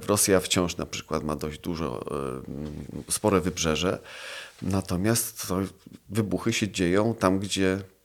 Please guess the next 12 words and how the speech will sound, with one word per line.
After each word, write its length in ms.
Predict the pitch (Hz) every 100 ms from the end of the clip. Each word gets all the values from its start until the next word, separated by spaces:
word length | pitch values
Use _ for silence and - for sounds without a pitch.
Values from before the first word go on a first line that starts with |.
| _ _ - - - - -
na, 300 | 76 80 87 -
w 100 | -
tym 240 | 123 123
miejscu, 360 | 123 120 - 104
na 120 | 95
które 260 | - 95
patrzy 340 | 90 90 - -
Szwecja, 420 | - 69 - 104
na 120 | 87
które 260 | 78 - 71
patrzy 340 | 67 - - -
Dania, 520 | 58 58 62 76